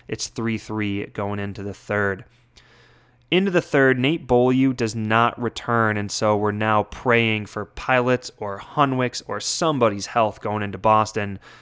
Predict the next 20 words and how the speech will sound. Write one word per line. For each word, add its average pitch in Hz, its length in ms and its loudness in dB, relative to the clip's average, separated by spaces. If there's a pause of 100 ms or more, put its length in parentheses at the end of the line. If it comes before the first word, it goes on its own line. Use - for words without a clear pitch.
(140)
Um, 104 400 2 (500)
Nate 131 280 0
Beaulieu, 127 400 4
it's 117 120 -2
suspected 117 520 -2
that 110 80 -4
this 107 160 -4
injury 110 320 -2
came 110 260 -4
from 107 180 -6
a 101 60 -2
walloping 107 720 0
he 104 100 -6
took - 240 -8
from 104 160 -8
Tom 101 340 -4
Wilson 117 380 2
at 110 140 -4
one 110 220 -2
point. 113 340 -2